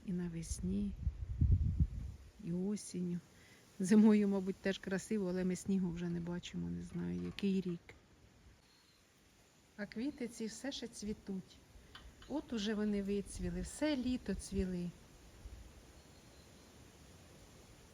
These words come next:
І осінню цвітуть. Уже деякі квіти й поотходили, бо вже пора їм.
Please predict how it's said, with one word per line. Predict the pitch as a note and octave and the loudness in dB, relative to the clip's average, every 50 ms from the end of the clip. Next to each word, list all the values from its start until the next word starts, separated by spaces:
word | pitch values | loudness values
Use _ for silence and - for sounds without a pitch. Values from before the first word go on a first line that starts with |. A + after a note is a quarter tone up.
| - - - - - - - - - - - - - - - - | -20 -20 -20 -20 -20 -20 -20 -18 -18 -18 -20 -20 -20 -12 -4 2
І | A3 A3+ | 4 6
осінню | A#3 A#3+ B3 B3+ A#3+ - - G3 F#3+ F#3 F#3 F#3 | 6 6 6 4 4 2 2 2 2 2 0 0
цвітуть. | - - - G3 G3 - - G3 F3+ E3 - | 2 0 0 0 0 -4 -4 -6 -6 -6 -4
Уже | F#3+ F#3 G#3 A3+ A3+ A3 - - - - - - - - - - | 0 2 4 4 4 2 -2 -8 -12 -12 -14 -14 -12 -10 -8 0
деякі | F#3+ G#3+ A3 A3+ G#3+ G#3+ - A3 | 4 6 6 6 6 4 2 -2
квіти | G3 - - G#3+ A3 G#3 - G#3 | -2 0 0 0 2 2 2 0
й | G3+ | 0
поотходили, | - - G#3 G3+ G3 G3 - - - G#3+ G#3+ G#3+ F#3+ G3+ G3 F#3+ F#3+ F#3 F#3 - - - - - - - - - - | 0 0 0 0 0 -2 -2 2 4 6 6 6 6 4 2 2 4 4 2 2 2 2 0 0 0 -2 -6 -8 2
бо | - F#3+ | 6 8
вже | F#3+ G3 - G3+ G3 | 8 10 8 6 4
пора | - - G3 F#3+ F#3+ F#3+ F#3 F#3 | 6 6 4 6 6 6 6 4
їм. | F#3 F#3 F#3 F3+ F3 | 6 6 6 4 4